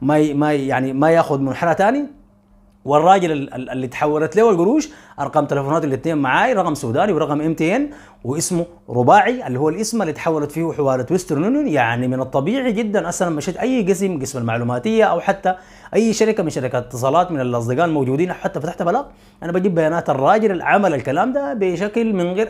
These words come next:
أي جهد كتير. الشيء اللي أنا محيرني فيه إنه الراجل ده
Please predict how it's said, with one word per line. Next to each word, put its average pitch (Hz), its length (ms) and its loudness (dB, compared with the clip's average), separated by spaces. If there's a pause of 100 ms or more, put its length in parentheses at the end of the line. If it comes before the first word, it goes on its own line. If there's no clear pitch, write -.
أي 294 420 0
جهد 190 380 0
كتير. 120 340 -6 (920)
الشيء 277 200 2
اللي 320 80 4
أنا 294 80 2
محيرني 208 360 2
فيه 208 180 -4
إنه 214 120 0
الراجل 190 300 0
ده 196 120 0